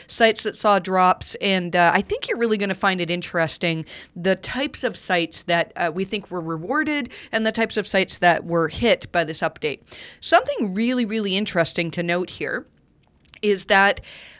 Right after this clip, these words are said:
we did not have a big influx of people, um, requesting help for traffic drops.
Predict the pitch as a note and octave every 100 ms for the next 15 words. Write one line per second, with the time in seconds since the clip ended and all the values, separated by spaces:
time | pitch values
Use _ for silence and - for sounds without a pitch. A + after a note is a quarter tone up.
0 | _ G#3+ - C5+ F3+ G3 G3 A3 B3 A3+
1 | A3+ G3 D#3+ F#3+ D#3+ F#3 F#3 - F3+ -
2 | F3 - F#3+ F3 F3+ F3 F3 - F3 E3
3 | D#3 E3+ F#3+ G3+ F#3+ D3+ D#3 D3 - -
4 | - E3+ D#3 - E3+ - - B2+ F2 -